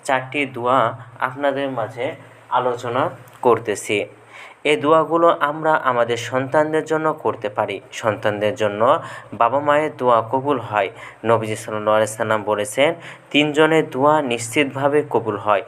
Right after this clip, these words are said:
মজলুমের দোয়া, মুসাফিরের দোয়া এবং সন্তানদের জন্য বাবার দোয়া।" সুনানে তিরমিজি শরীফ। এক নম্বর দোয়া ইব্রাহিম আলাইহিস সালাম করেছিলেন,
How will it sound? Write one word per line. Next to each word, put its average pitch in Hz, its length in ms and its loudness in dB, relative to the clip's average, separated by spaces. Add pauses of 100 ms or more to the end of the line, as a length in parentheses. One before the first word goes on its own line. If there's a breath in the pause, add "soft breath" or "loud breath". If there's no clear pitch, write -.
(300 loud breath)
মজলুমের 110 600 0
দোয়া, 120 320 4 (280 loud breath)
মুসাফিরের 143 640 2
দোয়া 151 320 4
এবং 107 200 -4
সন্তানদের 135 800 -2
জন্য 104 280 -4 (180)
বাবার 107 380 2
দোয়া।" 101 280 0 (340 loud breath)
সুনানে 143 420 0
তিরমিজি 101 420 -6
শরীফ। 104 320 0 (1300 loud breath)
এক 120 180 -2
নম্বর 156 380 2
দোয়া 110 380 4
ইব্রাহিম 139 300 2
আলাইহিস 147 320 -4
সালাম 147 280 0
করেছিলেন, 107 600 -2